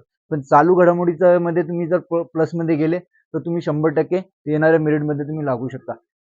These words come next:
चालू घडामोडीचा अभ्यास करायची सुद्धा कन्सेप्ट आहे. इम्पॉर्टंट काय आहे, त्याच्यावर जास्तीत जास्त लक्ष दिलं आहे.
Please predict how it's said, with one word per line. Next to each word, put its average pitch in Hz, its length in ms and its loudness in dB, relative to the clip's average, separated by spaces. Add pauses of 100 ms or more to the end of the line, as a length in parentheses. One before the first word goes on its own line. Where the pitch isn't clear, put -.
चालू 170 280 8
घडामोडीचा 180 460 6
अभ्यास 147 300 2
करायची 147 320 -2
सुद्धा 143 200 -4
कन्सेप्ट 139 400 -6
आहे. 143 80 -4 (480)
इम्पॉर्टंट 202 460 2
काय 180 200 6
आहे, 107 100 -2 (160)
त्याच्यावर 165 280 0
जास्तीत 156 320 -2
जास्त 151 240 -4
लक्ष 143 180 -4
दिलं 131 180 0
आहे. 123 160 -4